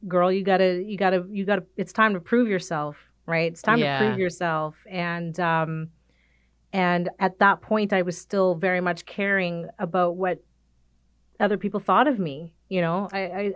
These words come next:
Speaker 1: I,
Speaker 2: Yeah.
Speaker 1: I still very much was in that state of mind. But yeah, like, it was hard. <laughs>
Speaker 2: I think a lot of what happens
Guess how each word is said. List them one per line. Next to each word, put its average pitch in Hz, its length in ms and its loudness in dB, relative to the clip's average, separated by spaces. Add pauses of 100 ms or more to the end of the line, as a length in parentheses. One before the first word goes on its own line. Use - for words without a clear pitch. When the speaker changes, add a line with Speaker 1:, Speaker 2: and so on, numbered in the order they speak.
Speaker 1:
I, 214 60 0
Speaker 2:
Yeah. 190 200 0
Speaker 1:
I 208 80 2
still 214 300 -2
very 208 160 0
much 196 240 -2
was 190 140 -6
in 185 100 -2
that 175 260 -2
state 175 220 -2
of 170 60 0
mind. 165 340 -2 (1800)
But 214 200 8
yeah, 247 380 8
like, 202 280 2
it 262 100 4
was 339 160 2
hard. 294 560 0
<laughs> - 880 -6
Speaker 2:
I 208 120 0
think 277 240 2
a 254 60 2
lot 190 200 4
of 185 80 0
what 170 140 0
happens 156 520 0